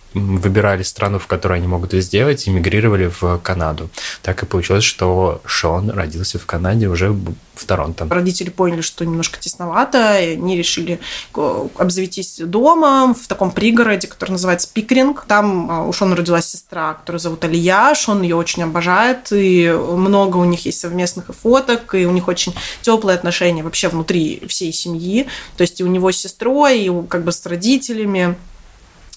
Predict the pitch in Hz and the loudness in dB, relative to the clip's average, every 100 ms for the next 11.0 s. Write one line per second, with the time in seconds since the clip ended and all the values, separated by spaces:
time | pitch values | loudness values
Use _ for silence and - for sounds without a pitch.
0 | - 220 196 196 285 415 - 277 285 214 | 2 4 4 4 2 0 2 2 4 4
1 | 254 247 196 196 196 - 214 - 262 392 | 2 2 0 0 0 2 0 2 2 4
2 | 370 403 - - - - - - 226 208 | 2 2 -6 -18 -14 -12 -12 -2 0 4
3 | 233 233 185 - - 233 285 277 262 220 | 2 2 -4 -4 2 4 6 4 4 4
4 | 185 208 202 - 196 202 202 180 170 170 | 4 4 2 0 0 0 2 4 2 0
5 | - - - 233 220 - 233 226 214 190 | -16 -20 -2 -2 0 0 2 2 2 2
6 | 180 190 - 170 175 180 190 294 - 262 | 2 0 0 0 0 4 4 4 4 4
7 | 247 240 220 196 196 190 185 180 180 175 | 6 6 4 4 2 4 4 4 4 2
8 | 175 185 190 - 240 220 196 180 180 175 | 4 4 2 2 4 6 6 4 0 -2
9 | 180 180 202 202 180 185 175 180 180 202 | -4 -4 -4 -2 -2 -2 -4 -6 -6 0
10 | 196 185 175 185 294 302 285 269 262 | 0 0 -4 0 0 0 2 4 2